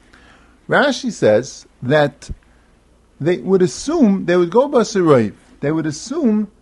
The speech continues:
that El was not Mu'ber, because the Gemara says,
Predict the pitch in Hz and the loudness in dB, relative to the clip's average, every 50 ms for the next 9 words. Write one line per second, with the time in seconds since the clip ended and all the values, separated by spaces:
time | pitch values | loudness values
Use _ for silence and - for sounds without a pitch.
0 | _ _ - 160 185 180 170 - - 190 226 262 262 233 220 202 185 180 151 156 | _ _ -2 0 0 0 0 -4 -2 0 2 4 4 4 2 2 0 0 0 0
1 | 190 202 202 180 147 160 160 143 127 113 98 87 - - _ _ - 131 123 - | 0 0 0 0 -2 0 2 4 4 2 0 -4 -6 -8 _ _ -10 -10 -4 0
2 | 180 185 180 165 - - - - - - 131 135 143 165 196 226 226 190 147 - | 2 2 2 0 -2 -8 -16 -18 -12 -8 -6 -4 0 2 2 4 4 4 2 2
3 | - 120 104 110 131 127 - - - | 2 2 2 2 0 -4 -8 -18 -20